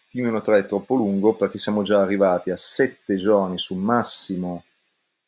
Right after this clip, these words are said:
undici di T settimanale e quindi con il minimo che faremo al massimo arriveremo appunto a quattro giorni di distanza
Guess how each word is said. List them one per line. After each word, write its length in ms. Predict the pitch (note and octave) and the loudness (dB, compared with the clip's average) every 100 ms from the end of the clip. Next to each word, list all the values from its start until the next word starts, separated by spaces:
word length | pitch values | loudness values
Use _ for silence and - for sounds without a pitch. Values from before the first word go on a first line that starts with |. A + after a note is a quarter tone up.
| _ _ _ - | _ _ _ 2
undici 880 | C3+ A2 G2+ F#2 F#2 - - F2+ - _ _ _ | 4 6 2 0 -2 -4 -4 -6 -10 _ _ _
di 220 | F#2 - | -12 -8
T 300 | F#2+ F2+ E2 | -6 -6 -6
settimanale 960 | - F#2 - F#2+ F#2 E2 D2 D#2 C#3 - _ _ _ _ _ _ - - _ | -8 -8 -6 -6 -4 -6 -4 -4 -6 -8 _ _ _ _ _ _ -20 -20 _
e 100 | G#2+ | 0
quindi 280 | C#3 C3 G#2+ | 4 4 4
con 180 | - C3+ | 4 4
il 80 | B2 | 4
minimo 480 | B2 A#2 G2+ F#2+ | 4 2 2 0
che 120 | - G2 | -4 -2
faremo 680 | C#3+ B2+ G2+ G2+ B2 C3 - | 2 4 2 2 0 -2 -2
al 140 | A#2+ | 0
massimo 380 | G2+ G#2 C3 A2 | 0 0 0 0
arriveremo 440 | F#2+ G2 G#2+ F#2 | 0 0 0 0
appunto 460 | G#2 - G2+ F#2+ G2 | -2 -4 -6 -4 -4
a 100 | F2+ - | -6 -4
quattro 380 | A#2+ A2+ - | -4 -2 -2
giorni 320 | A2 G2+ G2+ F#2 | 0 2 0 -2
di 80 | |
distanza 840 | F#2 G#2 - F#2 F2+ - G#2+ G#2+ | -2 -4 -4 -4 -4 -2 -2 -2